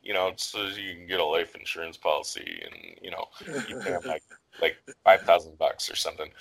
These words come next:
Speaker 1: They don't do this elaborate, like, concert symbol bullshit.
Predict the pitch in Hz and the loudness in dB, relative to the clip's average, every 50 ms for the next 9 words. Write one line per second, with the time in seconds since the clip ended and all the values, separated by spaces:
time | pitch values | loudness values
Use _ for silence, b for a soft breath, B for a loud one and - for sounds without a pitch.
0 | B B B B B - 196 - - - - - 208 180 165 - - - 110 107 | B B B B B 4 6 6 6 6 4 2 2 2 2 0 2 4 4 6
1 | 101 98 101 101 98 95 95 95 92 - - 87 - - _ _ _ B B B | 10 12 12 12 12 12 8 6 4 4 2 0 -4 -4 _ _ _ B B B
2 | B B B B B _ - - - - 101 110 104 - - 98 95 95 - - | B B B B B _ -4 -2 4 6 6 6 6 6 4 2 2 2 0 0
3 | - - 101 95 92 95 92 87 85 80 - - - 87 85 80 - - - 82 | 0 2 0 2 4 4 4 4 2 0 -4 -2 2 2 4 4 4 4 6 6
4 | 82 85 - | 4 4 2